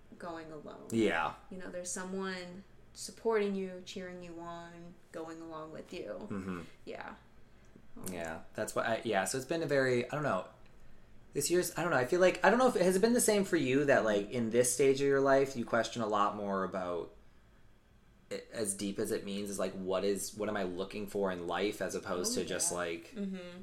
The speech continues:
Speaker 2: career? 'Cause I feel like it's very easy in undergrad for
Speaker 1: Yeah.
Speaker 2: me to been, been like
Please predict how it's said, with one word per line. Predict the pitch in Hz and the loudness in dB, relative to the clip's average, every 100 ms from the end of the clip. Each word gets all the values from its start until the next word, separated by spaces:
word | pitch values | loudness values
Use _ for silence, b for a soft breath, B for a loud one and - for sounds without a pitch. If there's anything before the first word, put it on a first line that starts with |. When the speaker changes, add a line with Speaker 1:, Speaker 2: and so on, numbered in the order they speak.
| - - | -16 -12
Speaker 2:
career? | - 107 95 95 107 | 0 0 2 2 0
'Cause | - | 0
I | 117 | 2
feel | 143 | 2
like | |
it's | 107 | 0
very | 92 98 92 | 2 2 0
easy | 90 | -2
in | |
undergrad | 90 87 85 85 | -6 -4 -4 -4
for | 87 | -4
Speaker 1:
Yeah. | |
Speaker 2:
me | 90 90 | -4 -4
to | |
been, | 85 82 82 | -4 -6 -6
been | 85 | -8
like | 85 85 - | -6 -8 -10